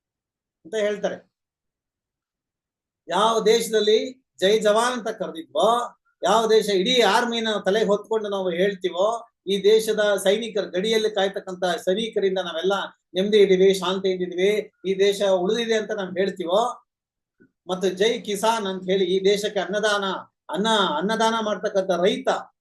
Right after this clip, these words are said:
ಅವನನ್ನ ಹಾಡಿ ಹೊಗಳ್ತೀವೋ, ಅಂತ ಸೈನಿಕನಿಗೆ,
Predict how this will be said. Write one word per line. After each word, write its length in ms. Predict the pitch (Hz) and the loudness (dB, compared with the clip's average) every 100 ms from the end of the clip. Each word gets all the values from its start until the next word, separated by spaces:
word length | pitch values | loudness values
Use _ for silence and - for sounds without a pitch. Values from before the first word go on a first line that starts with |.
| _ _ _ - | _ _ _ -4
ಅವನನ್ನ 340 | 190 240 233 | -4 -2 -2
ಹಾಡಿ 260 | 202 180 208 | 0 2 2
ಹೊಗಳ್ತೀವೋ, 600 | 190 180 180 214 185 240 - _ _ | 2 0 -4 -2 0 -2 -6 _ _
ಅಂತ 300 | 165 226 214 247 240 247 208 | -8 -6 0 2 2 0 -6
ಸೈನಿಕನಿಗೆ, 880 | - 208 135 - 233 107 180 92 | -2 0 0 -4 -6 -4 -6 -8